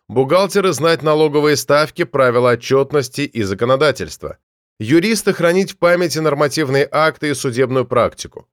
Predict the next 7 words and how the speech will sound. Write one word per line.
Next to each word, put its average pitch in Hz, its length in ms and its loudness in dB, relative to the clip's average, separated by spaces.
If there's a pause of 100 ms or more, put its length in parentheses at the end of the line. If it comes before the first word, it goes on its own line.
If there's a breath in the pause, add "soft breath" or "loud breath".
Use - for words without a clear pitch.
(180)
Врачи 117 500 0
свободно 139 520 2
ориентироваться 135 720 0
в - 60 -8
симптомах 135 580 -2
различных 113 560 -2
болезней 127 680 -2